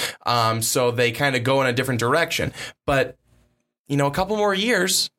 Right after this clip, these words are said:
or a year or two, well, we might see something happen then.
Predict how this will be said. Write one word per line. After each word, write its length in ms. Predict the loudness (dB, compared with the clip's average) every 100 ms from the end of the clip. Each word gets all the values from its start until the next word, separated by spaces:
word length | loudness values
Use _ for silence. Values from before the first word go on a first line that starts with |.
| _ _
or 200 | 0 2
a 40 |
year 240 | 2 2 2
or 60 |
two, 500 | 0 2 2 0 -6 -14 _ _ _ _ _ _ _ _ -2
well, 240 | 0 2
we 160 | 0 0
might 220 | 0 0
see 200 | 0 0
something 380 | 0 -2 -2 0
happen 340 | 0 0 0
then. 200 | 2 0